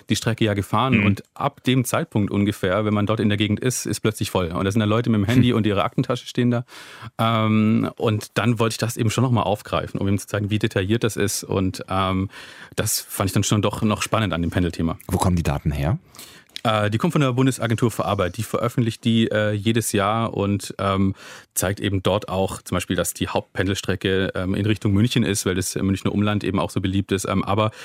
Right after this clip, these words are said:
Speaker 1: zum Beispiel auch, dass Berlin mit fast einer Viertelmillion Pendlern, die, äh, einpendeln, auch immer
Speaker 2: Hm.
Speaker 1: mehr zunimmt, weil die Leute sich auch durch die Mieten nicht mehr leisten können, in der Stadt rausziehen und dann mehr pendeln. Solche, ähm, Dinge hängen dann auch, äh, ganz groß zusammen.
Speaker 2: Hm.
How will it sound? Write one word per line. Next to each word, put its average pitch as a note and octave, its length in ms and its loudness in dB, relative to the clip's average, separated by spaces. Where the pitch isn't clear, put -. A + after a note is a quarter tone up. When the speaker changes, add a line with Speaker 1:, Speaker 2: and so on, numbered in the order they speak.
Speaker 1:
zum - 140 -4
Beispiel - 180 -2
auch, - 180 -2
dass - 240 -2
Berlin G2+ 400 2
mit G2+ 140 -2
fast - 180 -4
einer G2 80 2
Viertelmillion G2 540 0
Pendlern, F#2+ 320 0
die, F#2+ 60 0
äh, F#2+ 120 -2
einpendeln, F#2+ 800 0
auch - 220 -4
immer G2+ 300 4
Speaker 2:
Hm. G2+ 120 0
Speaker 1:
mehr G2 320 2
zunimmt, A#2 320 2
weil F#2+ 140 2
die G2 80 0
Leute G2+ 220 0
sich - 220 -6
auch F#2+ 200 0
durch G#2 160 0
die G#2+ 100 2
Mieten B2+ 240 4
nicht A#2 140 2
mehr A2 100 2
leisten A2 260 -2
können, G#2+ 160 0
in B2+ 60 4
der A#2+ 80 4
Stadt G#2+ 320 -2
rausziehen G#2 400 0
und G2 80 2
dann G2+ 160 2
mehr G2 140 2
pendeln. F#2+ 420 0
Solche, G2+ 320 0
ähm, F#2 520 2
Dinge F#2+ 540 0
hängen G2 220 2
dann F#2 100 2
auch, - 240 -4
äh, F2+ 140 -2
ganz F2 160 -2
groß F2+ 220 -4
zusammen. F2+ 400 -4
Speaker 2:
Hm. E2 320 -2